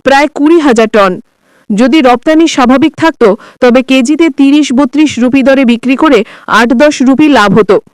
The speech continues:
কিন্তু রপ্তানি বন্ধ হয়ে যাওয়ায় এসব পেঁয়াজ পচতে শুরু করেছে। ক্ষতি কমাতে প্রতিদিন শতাধিক শ্রমিক লাগিয়ে পচা পেঁয়াজ আলাদা করতে হচ্ছে। ব্যবসায়ী সাজিরুর শেখ বলেন,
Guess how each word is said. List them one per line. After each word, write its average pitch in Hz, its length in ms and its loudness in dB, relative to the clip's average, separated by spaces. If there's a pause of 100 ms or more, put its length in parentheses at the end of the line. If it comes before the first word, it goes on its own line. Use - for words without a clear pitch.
(280)
কিন্তু 302 260 2
রপ্তানি 285 460 0
বন্ধ 247 340 2
হয়ে 311 260 0
যাওয়ায় 294 280 0 (200)
এসব 254 340 0
পেঁয়াজ 277 280 0 (100)
পচতে 294 320 -2
শুরু 226 240 0
করেছে। 202 380 0 (540)
ক্ষতি 294 280 2
কমাতে 285 420 0
প্রতিদিন 277 460 -2
শতাধিক 269 520 0
শ্রমিক 262 400 0
লাগিয়ে 269 400 0 (260)
পচা 269 340 0
পেঁয়াজ 294 340 2
আলাদা 247 320 2
করতে 214 300 0
হচ্ছে। 202 340 0 (720)
ব্যবসায়ী 240 500 0
সাজিরুর 285 540 0
শেখ 269 260 -2
বলেন, 262 320 2